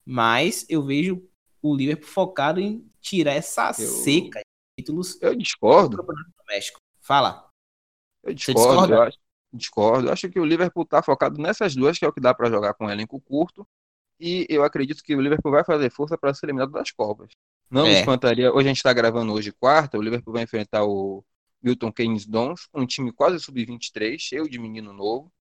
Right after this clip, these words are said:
Speaker 2: Não me, não me surpreenderia o, o Milton Keynes voltar de lá, com, o, o Milton Keynes se classificar, entendeu?
Speaker 1: Sim,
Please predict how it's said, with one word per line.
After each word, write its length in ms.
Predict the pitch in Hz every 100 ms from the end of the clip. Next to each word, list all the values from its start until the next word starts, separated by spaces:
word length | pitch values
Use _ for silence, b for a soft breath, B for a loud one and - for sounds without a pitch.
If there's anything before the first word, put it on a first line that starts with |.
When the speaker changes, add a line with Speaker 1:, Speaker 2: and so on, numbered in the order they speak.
| _ _ _ _
Speaker 2:
Não 200 | 127 135
me, 220 | 175 143
não 120 | 127 151
me 80 | 147
surpreenderia 840 | 156 139 139 135 131 131 147 233
o, 140 | 180
o 100 | -
Milton 360 | 131 135 - 113
Keynes 300 | - 131 147
voltar 400 | 139 123 - 123
de 140 | 123
lá, 320 | 113 117 160 185
com, 180 | _ - -
o, 540 | 131 113 127 117 117
o 20 |
Milton 260 | 117 120 120
Keynes 260 | 123 147 -
se 140 | -
classificar, 600 | 151 147 - - 107 104
entendeu? 360 | 104 104 120 165 _ _ _ _ _ _
Speaker 1:
Sim, 380 | - 120 104